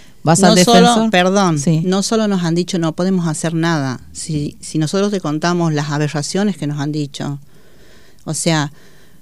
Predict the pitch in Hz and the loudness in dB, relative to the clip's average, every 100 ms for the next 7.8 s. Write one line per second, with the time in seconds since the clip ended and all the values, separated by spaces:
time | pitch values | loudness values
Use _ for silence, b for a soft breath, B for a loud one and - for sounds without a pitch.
0 | - 202 196 208 - 180 190 208 - b | -2 0 2 0 0 2 2 0 -6 b
1 | b b - 175 214 - - 165 - 202 | b b -6 -2 0 -2 -4 -4 -2 -2
2 | 233 226 - - 226 226 - 226 220 196 | -4 -6 -8 -4 -2 -2 2 4 4 2
3 | 170 165 165 151 156 - 185 190 180 175 | 2 2 0 -2 -4 0 2 2 0 0
4 | 165 180 180 160 139 - 160 180 170 151 | -2 0 0 -2 -2 -2 -2 0 0 -2
5 | - 190 190 190 160 143 139 139 151 151 | -4 0 2 2 2 0 -2 0 0 0
6 | 185 180 170 170 180 190 185 - 165 151 | 2 0 2 4 4 4 2 0 -2 0
7 | 165 180 170 156 156 160 - 208 | 0 0 0 -2 -4 -4 -6 -8